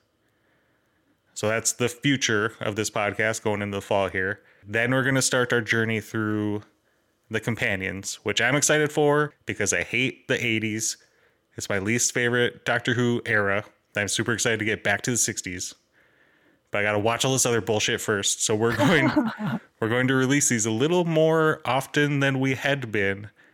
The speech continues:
Speaker 1: A, because we're all just sitting at home, so why not? And B, because I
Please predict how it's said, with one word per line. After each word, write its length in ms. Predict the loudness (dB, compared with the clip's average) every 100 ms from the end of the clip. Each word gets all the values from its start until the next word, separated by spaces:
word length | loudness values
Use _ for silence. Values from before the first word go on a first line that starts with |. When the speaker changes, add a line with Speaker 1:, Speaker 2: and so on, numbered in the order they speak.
| _ -2
Speaker 1:
A, 260 | 0 0
because 480 | 0 -2 0 0 0
we're 180 | 0 2
all 140 | 2
just 220 | 0 0 2
sitting 160 | 2
at 80 | 0
home, 280 | 0 -2 -4
so 140 | -2
why 160 | 0 0
not? 300 | 0 -2 -4 -4
And 200 | -4 0
B, 220 | 0 0
because 540 | -2 -2 -2 -4 -10
I 40 | -16